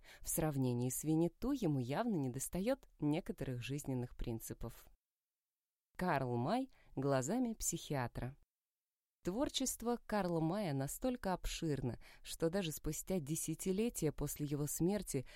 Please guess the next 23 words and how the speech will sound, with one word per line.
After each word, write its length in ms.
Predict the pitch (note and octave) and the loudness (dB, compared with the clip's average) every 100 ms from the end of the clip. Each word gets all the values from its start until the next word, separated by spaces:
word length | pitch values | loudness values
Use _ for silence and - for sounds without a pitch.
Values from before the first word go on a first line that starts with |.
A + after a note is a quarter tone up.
| - | -10
регулярно 580 | - D#3 D3+ E3 G#3+ E3+ | 2 4 6 4 4 4
выходили 560 | C3+ - C3+ D3 G#3 D#3 | 2 -2 -2 0 2 4
новые 400 | D3+ F3+ C#3 C3 | 4 4 2 0
тома, 420 | - B2 B2 G#3+ | 0 2 2 0
составленные 840 | - C3+ - A#3+ G#3 G3 F#3 E3+ | 0 -4 -4 -4 -2 2 2 2
из 200 | - D#3+ | 0 -4
старых 460 | - - F#3+ A#3+ - | -4 -2 -2 0 -2
фрагментов 720 | - E3 D#3 D3+ C3+ - - | 0 2 4 2 2 -4 -2
романов 500 | C3 A#2+ A#2+ A3 G#3+ - - - - | 0 0 2 0 0 -6 -14 -12 -4
или 220 | C4+ B3 | 0 2
из 140 | A3+ | 0
произведений, 760 | - D#3+ B2 A#2+ A#2 F#3+ A#3 G3 | 0 0 0 -2 0 2 4 2
опубликованных 840 | E3 C#3+ C#3+ C3+ A3+ A#3 G#3+ F3+ | 2 -2 -2 -2 -2 0 -2 -4
в 60 | - | -2
газетах 520 | C#3 A#2 D#3 D#3 - | -2 0 0 0 -2
по 80 | - | -2
частям. 640 | - C#3 - C3 A#2 - - - - - - | -2 -4 -4 -4 -4 -6 -12 -20 -18 -18 0
Поэтому, 500 | D3+ D3 D3+ D3 C#3 | 2 4 4 4 4
прежде 420 | - E3+ D3 D#3 | 2 2 2 -2
чем 260 | - D3 C#3 | 0 2 2
начать 440 | C#3 - F#3+ - | 0 0 -2 -2
психологическую 920 | - C#3+ D3+ D3 D3+ E3+ D3 - - C#3+ | -4 -2 0 0 0 -2 -2 -2 0 0
интерпретацию, 960 | C3+ C#3 - C#3 G3 G#3+ - C3 A#2 | 0 -2 -2 -2 -2 -4 -2 -2 -4